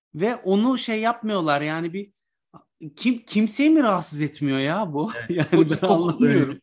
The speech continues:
Speaker 2: ilkokul önlüğüdür, yakası olmayan. Öyle bir şey yani. <laughs>
Speaker 1: Evet ama, e, şık tarafında bir de ilave,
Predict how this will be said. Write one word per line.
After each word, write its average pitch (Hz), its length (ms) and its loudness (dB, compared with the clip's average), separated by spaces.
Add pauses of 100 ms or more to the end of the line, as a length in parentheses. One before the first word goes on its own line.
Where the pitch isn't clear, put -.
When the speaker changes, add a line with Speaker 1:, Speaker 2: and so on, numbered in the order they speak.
Speaker 2:
ilkokul 196 380 0
önlüğüdür, 151 580 -2
yakası 160 420 -2
olmayan. 117 440 -2 (380)
Öyle 180 260 2
bir 185 40 -4
şey 190 200 -2
yani. 120 360 -4
<laughs> - 60 -10 (1080)
Speaker 1:
Evet 113 240 -4 (100)
ama, 139 440 -2 (160)
e, 113 280 -8 (560)
şık - 420 -10
tarafında 139 580 -2
bir 135 120 -4
de 139 140 -4
ilave, 120 680 -4